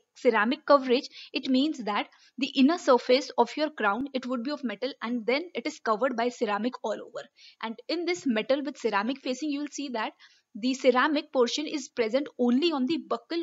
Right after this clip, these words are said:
or the labial surface as for the aesthetics, or else it is, like, covered by the metal. So this is a metal ceramic.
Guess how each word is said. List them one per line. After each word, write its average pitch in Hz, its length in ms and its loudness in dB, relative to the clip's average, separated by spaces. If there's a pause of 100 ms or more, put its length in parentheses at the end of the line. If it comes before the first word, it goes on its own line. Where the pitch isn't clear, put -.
or 240 80 -2
the 240 180 -4
labial 220 360 -6
surface 277 440 -8 (220)
as 277 220 2
for 277 160 0
the 339 240 -4
aesthetics, 262 500 -8 (300)
or 269 160 -2
else 349 260 -2
it 254 120 -4
is, 320 180 -8 (120)
like, 233 240 -4
covered 240 360 2 (240)
by 220 300 2
the 269 120 0
metal. - 300 -4 (360)
So 247 100 -10
this 240 160 -2
is 285 80 -6
a 320 60 0
metal 247 360 0
ceramic. 214 480 -4